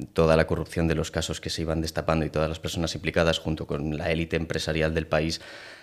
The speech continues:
ascendía casi a cuatro billones de dólares, todo lo que había ocurrido. Em, entonces, dio un vuelco, afectaba a los principales partidos políticos, a Democracia Cristiana, al Partido Socialista. Em, ¿qué ocurre?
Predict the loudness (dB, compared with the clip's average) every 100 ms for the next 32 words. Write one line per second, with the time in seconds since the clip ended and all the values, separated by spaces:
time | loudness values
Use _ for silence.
0 | -6 -2 0 2 4 4 4 2 2 0
1 | 0 2 4 2 0 2 0 0 0 0
2 | 2 2 0 -4 -4 -2 -2 -2 -4 -4
3 | -2 -2 -4 -6 -4 -2 0 0 0 -6
4 | -20 -20 -20 -20 2 6 8 10 8 8
5 | 6 4 4 6 6 6 0 -10 _ 0
6 | 6 6 6 4 0 -2 -2 2 2 2
7 | 0 -4 -2 0 2 0 -2 -2 -2 -2
8 | -6 -6 -6 -6 -2 -2 0 -4 -4 -6
9 | -8 -8 -10 -8 0 2 2 2 2 0
10 | -2 -2 -2 0 0 0 -4 -2 0 0
11 | -2 -6 -20 -20 -20 -14 0 4 4 6
12 | 4 4 0 -12 -20 _ _ _ -2 4
13 | 6 6 2